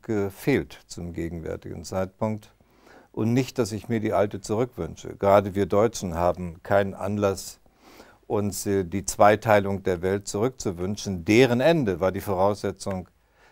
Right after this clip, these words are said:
für die Wiedergewinnung der Einheit in Deutschland. Aber was ganz ohne Zweifel passiert ist, es ist eine alte Ordnung untergegangen, eine Ordnung, in der jeder wusste, ob er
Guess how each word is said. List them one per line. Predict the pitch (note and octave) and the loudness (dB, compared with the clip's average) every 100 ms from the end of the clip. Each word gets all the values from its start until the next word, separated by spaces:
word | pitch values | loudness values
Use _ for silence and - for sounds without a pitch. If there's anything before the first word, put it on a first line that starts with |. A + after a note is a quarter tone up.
| _ | _
für | - G2 | -10 -8
die | F#2+ F#2 | -6 -6
Wiedergewinnung | F#2+ G#2 G2 F#2 F#2+ F#2+ F#2+ F#2 | -4 -2 -2 -2 -4 -4 -6 -6
der | F#2 F#2 | -4 -4
Einheit | F#2+ F2+ F2 F#2+ | -4 -6 -8 -8
in | F2+ | -6
Deutschland. | G#2 B2 - D#2+ D#2 - | -4 -4 -6 -12 -10 2
Aber | F2+ F#2+ A2+ C3 _ _ _ _ _ _ | 2 4 2 0 _ _ _ _ _ _
was | - G2 - | -4 -4 0
ganz | G#2 G#2+ | -2 -2
ohne | A2 G#2 G#2 | -6 -4 -4
Zweifel | - G2 G2 G2+ | -4 -2 -2 -4
passiert | F#2+ G2 F2 G#2+ A#2+ | -6 -8 -4 -6 -6
ist, | A2+ G#2 | -8 -10
es | F2 | -12
ist | - G#2+ | -4 -2
eine | G2 G2 - | -2 -2 2
alte | G#2 B2+ - A2+ - | 4 2 0 -4 2
Ordnung | G2 A2 - G#2+ G2+ | 2 2 -4 -4 -4
untergegangen, | - A2 G#2+ A#2 A2+ A2 A#2+ B2+ A2+ | -8 -10 -8 -8 -8 -2 -2 -2 -4
eine | F#2 G2+ - | -4 -4 2
Ordnung, | G#2+ A#2 - B2 A#2 | 4 4 0 -4 -4
in | G2+ F#2+ | -6 -4
der | G#2 G2+ G2+ | 0 0 0
jeder | F#2 A#2+ D3+ A#2+ | -2 0 2 2
wusste, | G#2+ B2+ - A#2 | 0 -6 -4 -4
ob | A#2 - | -4 -4
er | G#2 F#2+ | -2 -2